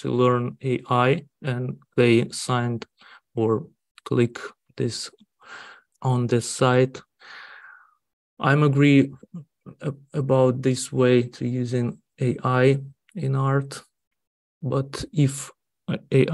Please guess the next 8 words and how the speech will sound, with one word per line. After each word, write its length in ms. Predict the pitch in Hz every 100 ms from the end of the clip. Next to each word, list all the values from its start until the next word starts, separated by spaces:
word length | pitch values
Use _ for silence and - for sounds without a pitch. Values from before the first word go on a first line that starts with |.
| 131
I 40 |
just 600 | 123 123 127 123 - - - _ _ -
use 580 | 135 135 131 - - - -
someone's 1200 | - - - - 131 127 123 123 123 120 - - - _ - _ _ -
art 460 | 127 120 117 - -
and 340 | 127 127 120 113 _ _ _ _ _ -
copying 640 | - 123 - 131 120 117 113
this, 400 | 123 117 -